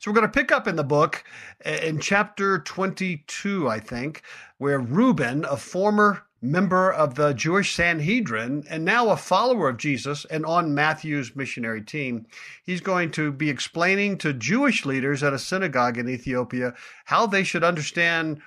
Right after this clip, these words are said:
righteousness and, and the paths to righteousnesses that can gain you God's favor. And by the way,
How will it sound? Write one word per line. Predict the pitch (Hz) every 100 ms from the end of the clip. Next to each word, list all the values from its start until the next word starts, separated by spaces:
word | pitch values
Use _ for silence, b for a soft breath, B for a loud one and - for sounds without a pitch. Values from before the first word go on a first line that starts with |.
| B
righteousness | 131 165 208 175 143 - 110 -
and, | 139 143 - _
and | 147 139
the | 143
paths | - 180 185 - -
to | - 156
righteousnesses | 131 151 147 135 - 123 113 - 117 123 120
that | 135 131
can | 143 127 B B _
gain | 147 151
you | 147 143
God's | 131 131 131 -
favor. | - 151 104 82 -
And | 123
by | 156
the | 180
way, | 233 139 -